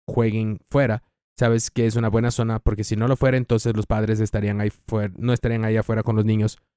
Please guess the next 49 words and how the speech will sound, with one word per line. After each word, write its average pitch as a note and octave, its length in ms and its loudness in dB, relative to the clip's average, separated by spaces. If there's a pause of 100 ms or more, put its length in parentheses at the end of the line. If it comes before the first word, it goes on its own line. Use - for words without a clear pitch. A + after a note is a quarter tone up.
(460)
o A#2 80 4
estarían C3 340 2
ahí B2+ 120 4
afuera A#2+ 220 2
con A#2 160 0
ellos A2 200 0
asegurando G#2 460 0
de G#2+ 80 -2
que, - 120 -20 (260)
asegurándose D3+ 760 2
de A#2+ 80 0
que B2 80 -2
nada A2+ 300 -2 (600)
pase. A2 320 -2 (480)
Así - 240 -2
que D3 100 0
hay D3 80 4
que C#3+ 100 -2
prestar C#3+ 280 2
atención C3 280 2
a - 20 0
las B2 100 -2
pequeñas G#2 320 -2
cosas. C#3+ 280 2
La A#2 60 2
gente B2 240 -4
cuida B2+ 220 4
de A#2 60 2
las A2+ 120 0
propiedades, B2 580 0
la A2+ 80 -2
gente A2+ 220 -4
se G#2+ 140 -6
siente G#2+ 220 -4
segura, B2 420 2
la A#2 100 -2
gente A#2 220 -4
se G#2+ 100 -2
preocupa D3 420 2
con C3+ 120 0
las A#2+ 80 0
propiedades A2+ 400 0
lo A2+ 80 0
suficiente A2 420 -4
como A2 160 -2
para G2+ 160 0
arreglar G2+ 340 -2
el G#2 80 -4
paisaje. A#2+ 480 -2